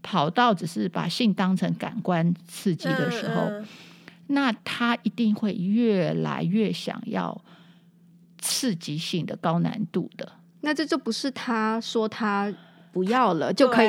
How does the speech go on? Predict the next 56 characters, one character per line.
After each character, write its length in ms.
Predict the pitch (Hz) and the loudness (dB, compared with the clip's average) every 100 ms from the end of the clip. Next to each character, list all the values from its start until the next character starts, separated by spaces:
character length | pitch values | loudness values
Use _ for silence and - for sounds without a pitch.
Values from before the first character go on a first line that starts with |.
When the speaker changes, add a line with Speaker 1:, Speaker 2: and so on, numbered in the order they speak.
| 202 | 4
Speaker 3:
控 60 | |
制 40 | 247 | 4
了。 60 | |
Speaker 2:
对。 60 | 196 | 4
Speaker 1:
不 100 | 349 | 4
是 140 | 403 | 4
他 180 | 403 370 | 6 6
可 100 | - | 6
以 80 | 202 | 4
控 180 | 262 226 | 4 4
制， 180 | 220 - | 2 -2
Speaker 2:
嗯， 320 | 262 277 262 | -2 -2 0
嗯。 40 | 247 | 0
Speaker 1:
就 60 | |
是 60 | 392 | 2
说 100 | 349 | 2
因 80 | 226 | 2
为 80 | 370 | 2
他 160 | 370 | 2
一 80 | 339 | 4
样 160 | 269 254 | 4 4
去 100 | 247 | 2
追 180 | 220 | 2
求 160 | 233 175 | 2 2
那 80 | 175 | 2
个 80 | 170 | 0
兴 300 | - 190 170 | 0 0 -2
奋 260 | - - - | -4 -6 -6
嘛。 120 | - - | -12 -10
Speaker 2:
对。 100 | - 247 185 | -6 -4 -2
Speaker 1:
那 100 | 160 | 0
所 120 | - | 2
以 60 | 330 | 2
在 240 | - 320 294 | 2 2 2
婚 200 | - 269 | 2 4
姻 120 | 262 | 4
里 60 | 175 | 4
面， 280 | 190 175 165 | 2 0 0
如 140 | 202 240 | 0 2
果 140 | 190 | 0
一 140 | - 180 | -2 -4
个， 340 | 196 165 151 165 180 - - | -2 0 0 -2 -4 -8 -6
呃， 320 | 165 143 - 160 170 | -4 -4 -6 -10 -6
比 80 | 175 | -2
如 80 | |
说 60 | 170 | 0
他 100 | 170 | 0
先 200 | 165 170 | 0 0
生 140 | 170 | 2
有 180 | 175 - | 0 -2
这 160 | - 190 | -4 -4
种 280 | - - 226 | -4 -6 -6
过 160 | - 170 | -2 -2
去 180 | 165 165 | -2 -4
这 120 | 170 | -4
样 140 | 135 | -4